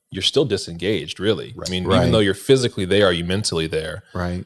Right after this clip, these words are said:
Speaker 1: And I mean, I struggle with that as a, somebody who wants to do well at work, or
Speaker 2: Mm-hmm.
Speaker 1: it's hard to shut it off, right? And be
Speaker 2: Mm-hmm.
Speaker 1: fully present at home with your kids. And sometimes it's easier, right?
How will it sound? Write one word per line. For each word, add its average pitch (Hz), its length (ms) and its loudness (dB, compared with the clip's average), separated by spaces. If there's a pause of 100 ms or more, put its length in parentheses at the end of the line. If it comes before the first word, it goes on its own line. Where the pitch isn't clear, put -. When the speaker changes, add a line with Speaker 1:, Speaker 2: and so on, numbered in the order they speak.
Speaker 1:
And 117 120 4
I 151 100 2
mean, 165 100 6
I 165 100 4
struggle 98 300 4
with 87 180 0
that 82 180 2
as 85 160 -2
a, 80 180 -4 (340)
somebody 90 380 0
who 92 160 -6
wants 92 320 -6
to 92 120 -8
do 98 220 -8
well 95 320 2
at 80 100 -2
work, 113 460 4
or 78 220 -2 (180)
Speaker 2:
Mm-hmm. 85 180 -10 (260)
Speaker 1:
it's - 120 -4
hard 101 260 4
to 92 40 -6
shut 98 280 2
it 92 100 2
off, 90 300 2
right? 80 220 -2
And 95 120 -12
be 87 80 -8
Speaker 2:
Mm-hmm. 90 100 -10
Speaker 1:
fully 87 260 0
present 87 440 -4
at 73 80 -10
home 90 320 -4
with 85 240 -8
your - 80 -12
kids. 80 580 -6 (220)
And 101 120 -2
sometimes 185 340 4
it's 143 80 -4
easier, 117 500 0 (160)
right? 95 160 4